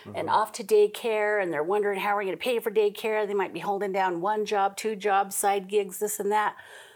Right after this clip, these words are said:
Speaker 1: So when a census survey comes in the mail, there's like, whatever,
Speaker 2: Well, yeah,
Speaker 1: you know.
Speaker 2: right. Right.
Speaker 1: And it's important to count those people, because if you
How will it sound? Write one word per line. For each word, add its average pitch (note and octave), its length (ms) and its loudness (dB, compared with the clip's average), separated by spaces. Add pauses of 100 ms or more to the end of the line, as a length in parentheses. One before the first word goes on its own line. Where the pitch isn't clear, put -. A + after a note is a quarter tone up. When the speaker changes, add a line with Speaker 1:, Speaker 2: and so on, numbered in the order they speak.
Speaker 1:
So - 140 0
when B3 100 0
a A#3+ 60 -6
census E4 440 -2
survey E3+ 260 0
comes G3+ 320 -2
in G3 120 -2
the F#3 40 0
mail, G3 280 2
there's G3+ 340 -4
like, - 260 -6 (280)
whatever, C3+ 420 4
Speaker 2:
Well, C#3+ 80 4
yeah, B2+ 220 4
Speaker 1:
you - 100 2
know. - 160 2
Speaker 2:
right. A2+ 220 0 (760)
Right. B2 320 0
Speaker 1:
And A3+ 140 2
it's A#3 200 -4
important A#3 640 0
to A#3 120 -8
count D#4 400 -2
those F#3+ 220 -4
people, - 360 -8
because G#3 480 -6
if G#3+ 180 -2
you A3 260 -4